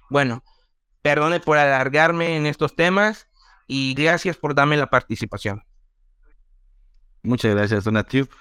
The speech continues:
Speaker 2: Retomando un poco lo que se compartió en estas dos intervenciones, igual para que el profesor José Noguerón nos dé sus puntos de vista.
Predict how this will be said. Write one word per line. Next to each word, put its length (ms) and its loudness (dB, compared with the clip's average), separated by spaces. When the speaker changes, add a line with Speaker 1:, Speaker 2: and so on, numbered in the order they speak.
Speaker 2:
Retomando 480 0
un 60 -2
poco 340 -4
lo 200 -2
que 480 -2
se 580 0
compartió 480 -4
en 120 2
estas 380 -2
dos 220 -4
intervenciones, 920 -2
igual 280 -6
para 260 -4
que 480 -8
el 40 -18
profesor 380 -4
José 180 -4
Noguerón 360 2
nos 140 -2
dé 140 0
sus 220 -8
puntos 320 -4
de 100 0
vista. 380 0